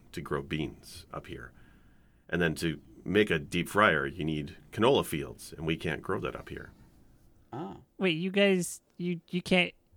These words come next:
Speaker 3: <laughs> you know how to make refried beans, right?
Speaker 1: Well, yeah, first you have to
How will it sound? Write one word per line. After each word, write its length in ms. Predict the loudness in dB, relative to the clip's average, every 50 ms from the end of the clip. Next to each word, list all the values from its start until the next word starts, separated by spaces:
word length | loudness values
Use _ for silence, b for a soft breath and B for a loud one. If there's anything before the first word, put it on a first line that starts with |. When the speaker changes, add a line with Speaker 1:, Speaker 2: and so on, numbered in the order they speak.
| -12 -10
Speaker 3:
<laughs> 80 | B B B B B B B _ _ _ -20 _ _ _ _ _ _ _ _
you 160 | -2 0 2 6
know 140 | 6 6 8
how 100 | 8 8
to 80 | 8
make 200 | 8 6 6 4
refried 380 | 4 2 2 2 2 0 2 0
beans, 280 | 0 0 0 0 -2 -2
right? 240 | -2 -4 -4 -6 -8 _ _ _ _ _ _ _ _ _ -20 _ _ _
Speaker 1:
Well, 100 | 2 4
yeah, 80 | 4 4
first 200 | 4 2 2 2
you 40 |
have 80 | 0 2
to 200 | 0 -2 -2